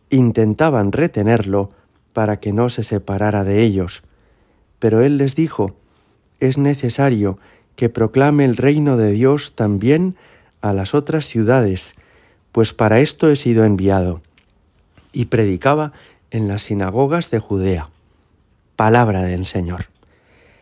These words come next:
Nos imaginamos esta escena tal como debió de ser, y tratamos de comprender lo que hay en el corazón de Jesús, cuáles son sus actitudes y sus sentimientos, y qué él nos quiere, qué es lo que él nos quiere comunicar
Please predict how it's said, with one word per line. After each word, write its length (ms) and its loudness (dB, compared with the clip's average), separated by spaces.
Nos 180 2
imaginamos 560 4
esta 260 -2
escena 460 0
tal 300 -4
como 280 -4
debió 280 -2
de 100 -2
ser, 380 0
y 80 -6
tratamos 440 0
de 120 -2
comprender 640 0
lo 100 0
que 140 -2
hay 120 2
en 120 0
el 120 -2
corazón 460 -2
de 80 -4
Jesús, 560 -2
cuáles 300 -4
son 180 -4
sus 220 -4
actitudes 840 -2
y 80 -8
sus 220 -8
sentimientos, 880 0
y 100 -6
qué 120 0
él 100 2
nos 160 0
quiere, 560 0
qué 160 2
es 120 -2
lo 100 -2
que 140 0
él 120 2
nos 180 0
quiere 260 0
comunicar 640 -2